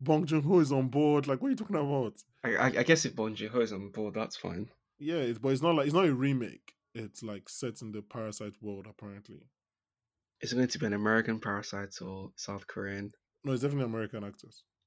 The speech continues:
Speaker 2: Of course.
Speaker 1: It's set in America. So it's just like, I guess it was, the, it was, I mean, those guys, thematically, they seem aligned. Adam McKay and Bong, like,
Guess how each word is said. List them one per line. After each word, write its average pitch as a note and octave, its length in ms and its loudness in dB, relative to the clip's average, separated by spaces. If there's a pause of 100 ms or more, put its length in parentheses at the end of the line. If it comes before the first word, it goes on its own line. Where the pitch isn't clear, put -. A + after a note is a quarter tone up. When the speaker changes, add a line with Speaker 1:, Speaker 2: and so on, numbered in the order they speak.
(180)
Speaker 2:
Of - 120 -20
course. - 560 -10 (420)
Speaker 1:
It's G#2+ 100 -18
set - 180 -12
in A2 60 -12
America. G2+ 420 -10 (260)
So G#2+ 80 -10
it's G2+ 100 -8
just G#2+ 160 -10
like, F#2 100 -14 (400)
I G#2 40 -16
guess G#2 180 -10
it G#2+ 40 -8
was, G2 100 -10
the, G#2 80 -8
it G#2 100 -12
was, G#2+ 180 -8 (440)
I E3+ 80 2
mean, F3 240 6
those F3+ 180 8
guys, B2 420 -2 (960)
thematically, B2+ 440 -4 (180)
they G#2+ 80 -6
seem A2 300 -6
aligned. G2 540 -10 (640)
Adam G#2+ 260 -4
McKay G2+ 340 -6
and F2+ 120 -12
Bong, F#2 380 -12
like, F#2+ 340 -14